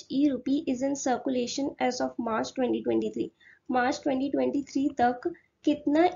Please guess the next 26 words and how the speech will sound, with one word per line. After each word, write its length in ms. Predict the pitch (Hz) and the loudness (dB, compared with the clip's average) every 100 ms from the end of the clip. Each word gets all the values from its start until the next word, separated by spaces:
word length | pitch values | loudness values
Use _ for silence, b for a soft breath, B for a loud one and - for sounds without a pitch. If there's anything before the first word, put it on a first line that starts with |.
| - | 2
ई 160 | 277 320 | 6 8
रूपी 580 | 285 220 240 277 330 _ | 6 0 -6 -4 -4 _
circulation 640 | - 269 240 277 247 247 269 | -4 -2 0 -2 -2 -2 -2
में 160 | 190 | -2
था, 240 | - - - | -2 -6 -4
अ, 60 | - - | -8 -6
अ, 60 | 117 | -6
आरबीआई 420 | - 120 233 254 | -2 -2 0 -2
के 120 | 254 | -2
अनुसार? 480 | - 220 208 220 202 | -4 -4 -6 -6 -6
तो 180 | - 233 | -6 -8
वो 200 | 226 254 | -4 -4
था 240 | 269 339 | -4 -6
सिक्सटीन 500 | 339 262 - 269 277 | -6 -10 -4 -2 -2
पॉइंट 320 | 277 269 302 | 0 0 0
थ्री 180 | 254 254 | 0 0
नाइन 260 | 247 240 269 | 2 0 0
करोड़। 360 | 240 214 - - B B - | -2 -4 -6 -10 B B -6
इसमें 280 | 269 - 302 | -4 0 2
से 140 | 339 | 2
टेन 320 | 339 262 269 | 0 0 0
पॉइंट 300 | 277 285 294 | 2 2 2
सिक्स 300 | 320 285 - | 2 -4 -2
नाइन 180 | 294 285 | 0 0
करोड़ 320 | 285 285 330 320 254 | 2 4 4 2 -2
होलसेल, 500 | 247 247 294 294 | 0 0 0 2